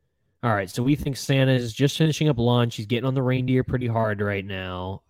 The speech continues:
few weeks out. Um, man, it's like, this is, it's kinda cool. Like, think about what, like, what's going through his mind, right? It's, this is showtime.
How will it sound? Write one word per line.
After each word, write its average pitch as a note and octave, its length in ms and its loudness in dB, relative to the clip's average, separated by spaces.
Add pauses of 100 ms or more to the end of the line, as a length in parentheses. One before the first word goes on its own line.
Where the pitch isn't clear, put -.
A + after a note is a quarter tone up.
few B2 300 2
weeks B2+ 300 2
out. F2+ 460 -4 (580)
Um, F#2 720 -6 (460)
man, G2 420 -8 (100)
it's G#2 260 -12
like, G#2+ 200 -4
this C3 200 0
is, D3 180 4
it's B2+ 160 -4
kinda E3 220 4
cool. F3+ 400 4
Like, F#2+ 200 -8
think B2+ 180 -6
about A2+ 220 0
what, A#2+ 140 0 (200)
like, A2 300 -8
what's A#2 260 -4
going A#2 280 0
through A#2 160 0
his A2 180 2
mind, G#2 420 -2
right? F#2 160 -8
It's, G#2+ 160 -6 (320)
this C3 180 -2
is C#3+ 60 2
showtime. - 640 2